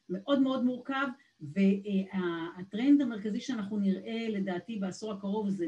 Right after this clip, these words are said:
דסנטרליזציה ושל, של הפעילות הרפואיות, הפעולות הרפואיות, ואנחנו נראה יותר ויותר, וה-procedures היותר מורכבים, ואנחנו נראה שינוי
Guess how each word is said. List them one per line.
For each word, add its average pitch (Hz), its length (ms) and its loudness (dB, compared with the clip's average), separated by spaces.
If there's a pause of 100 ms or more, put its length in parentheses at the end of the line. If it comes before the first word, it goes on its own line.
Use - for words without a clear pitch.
דסנטרליזציה 196 1160 -2 (360)
ושל, 226 920 0 (240)
של 233 360 -2
הפעילות 196 880 0
הרפואיות, 247 640 -2 (140)
הפעולות 208 460 -6
הרפואיות, 285 440 -2
ואנחנו 208 300 -4
נראה 214 180 -2
יותר 254 520 0
ויותר, 233 360 -2
וה-procedures 220 680 -2
היותר 185 300 -2
מורכבים, 285 480 4 (380)
ואנחנו 202 300 2
נראה 208 260 0
שינוי 311 680 4